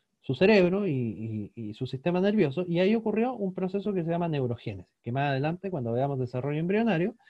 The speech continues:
lo vamos a ver con harto detalle cómo ocurre la neurogénesis a través de una estructura que se llama la glía aplica-, la, eh, glía radial, y cómo ocurre la migración y la formación de las capas y un montón de cosas. Pero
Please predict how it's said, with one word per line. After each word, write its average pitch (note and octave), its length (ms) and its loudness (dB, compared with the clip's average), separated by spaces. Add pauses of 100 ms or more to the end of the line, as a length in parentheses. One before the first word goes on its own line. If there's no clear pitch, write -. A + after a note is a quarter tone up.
(280)
lo F#3 100 0
vamos F#3 220 2
a - 20 2
ver F#3+ 140 0
con F#3 160 -2
harto F#3 200 -4
detalle G3+ 460 -2 (180)
cómo C4+ 220 -4
ocurre A#2 260 -4
la A#2+ 140 0
neurogénesis C3 600 -4
a A2+ 40 -8
través G#2+ 200 -6
de A2 80 -8
una F#2 240 -10 (380)
estructura A2 340 -8
que G#2 40 -12
se G#2+ 60 -10
llama G2+ 140 -6
la F#2+ 120 -8
glía G2+ 220 -6
aplica-, A2+ 340 -8
la, F#2 400 -10 (380)
eh, F#2+ 160 -18 (320)
glía G#2+ 240 -4
radial, E3 960 0
y A#2 140 -8
cómo A#2+ 180 -6
ocurre G#2+ 240 -8
la G#2 80 -6
migración A2 560 -6
y F#3 40 -4
la D#3 60 -4
formación B2+ 380 -8
de A2+ 60 -6
las G#2 140 -10
capas F3 360 -2
y B2 80 -6
un B2 140 -12
montón F#3 240 -6
de F#3 60 -2
cosas. - 220 -20
Pero G3 220 4